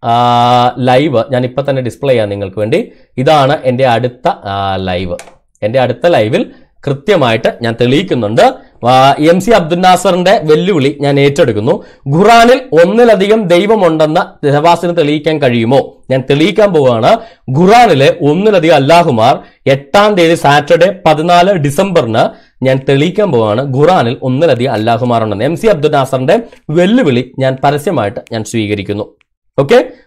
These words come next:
ഖുറാനിൽ ഒന്നിലധികം അല്ലാഹുമാർ ഉണ്ടോ, ഒന്നിലധികം ദൈവങ്ങളുണ്ടോ എന്ന് തെളിയിക്കാൻ എന്നെ വെല്ലുവിളിച്ചു. ദേ ഞാൻ സ്വീകരിച്ചിരിക്കുന്നു ലൈവായിട്ട്. ഓക്കെ, എം സി അബ്ദുൽ നാസർ, നിങ്ങളിത് ചോദിക്കുമെന്ന് ഞങ്ങൾക്ക് അറിയാം, അതുകൊണ്ട് തന്നെ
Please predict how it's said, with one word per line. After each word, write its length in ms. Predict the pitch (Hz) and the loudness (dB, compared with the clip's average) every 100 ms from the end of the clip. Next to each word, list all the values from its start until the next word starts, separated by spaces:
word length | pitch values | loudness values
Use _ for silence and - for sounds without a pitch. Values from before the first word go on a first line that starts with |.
| - | -2
ഖുറാനിൽ 360 | 156 214 185 214 | 2 2 2 -2
ഒന്നിലധികം 520 | 147 165 190 139 170 135 | -4 -2 0 0 0 -2
അല്ലാഹുമാർ 520 | 135 147 151 143 127 | 0 2 2 0 0
ഉണ്ടോ, 340 | 117 127 123 - | 0 0 0 0
ഒന്നിലധികം 480 | 139 170 143 143 | -2 0 0 0
ദൈവങ്ങളുണ്ടോ 800 | 135 139 151 131 120 117 156 - - - | -2 -2 -2 -2 -2 0 0 -2 -8 -4
എന്ന് 140 | 135 151 | -2 0
തെളിയിക്കാൻ 440 | 135 147 - 135 139 | 0 -2 -2 -4 -2
എന്നെ 180 | 139 135 | -2 0
വെല്ലുവിളിച്ചു. 560 | 123 143 156 - 285 339 - | 0 0 0 0 0 -2 -4
ദേ 100 | 131 | -2
ഞാൻ 160 | 127 120 | 0 -2
സ്വീകരിച്ചിരിക്കുന്നു 840 | - 117 113 113 101 98 101 104 - | -2 -2 -2 -4 -8 -8 -8 -10 -8
ലൈവായിട്ട്. 540 | 101 98 98 95 90 101 | -6 -6 -4 -6 -6 -6
ഓക്കെ, 320 | 113 113 196 - - _ _ - | -6 -2 -4 -4 -14 _ _ -4
എം 160 | 131 143 | -2 0
സി 80 | |
അബ്ദുൽ 280 | 185 175 180 | 0 0 0
നാസർ, 380 | 190 190 156 120 - | 0 2 2 0 -2
നിങ്ങളിത് 360 | 131 147 170 170 | -4 0 0 2
ചോദിക്കുമെന്ന് 420 | 160 165 170 170 | 0 0 0 0
ഞങ്ങൾക്ക് 180 | 160 143 | 2 0
അറിയാം, 300 | 135 131 107 | 2 0 0
അതുകൊണ്ട് 340 | 131 147 165 | -2 0 0
തന്നെ 280 | 143 131 | 2 0